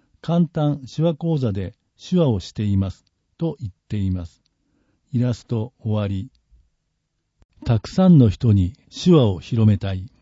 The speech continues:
現在私は新潟市内に八つある手話サークルをまとめる新潟市手話サークル連絡協議会の会長として活動し、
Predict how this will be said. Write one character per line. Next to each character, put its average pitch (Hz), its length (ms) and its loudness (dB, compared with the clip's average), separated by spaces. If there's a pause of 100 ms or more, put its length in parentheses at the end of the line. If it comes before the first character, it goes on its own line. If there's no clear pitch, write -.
(1200)
現 151 320 6
在 110 220 0
私 95 400 -4
は 98 240 -8 (480)
新 156 240 4
潟 165 240 0
市 - 140 -2
内 113 200 2
に 107 240 0
八 101 200 -4
つ 143 200 -6
あ 123 100 -2
る 92 200 -8 (460)
手 - 140 -2
話 156 140 2
サ 175 220 -2
ー 165 60 -2
ク 120 200 -4
ル 107 120 0
を 92 80 0
ま 90 140 0
と 110 120 -4
め 107 120 0
る 95 200 -8 (480)
新 156 240 4
潟 156 260 -2
市 95 340 -10 (220)
手 - 180 -8
話 156 120 0
サ 160 240 -4
ー 147 60 -6
ク - 140 -8
ル 95 180 -4
連 135 220 2
絡 139 240 -2
協 143 220 -4
議 135 100 -6
会 107 220 -4
の 95 100 -2
会 135 280 -8
長 127 240 -2
と 123 140 -4
し - 80 -8
て 110 120 -8
活 104 300 -10
動 104 220 -2
し、 92 320 -12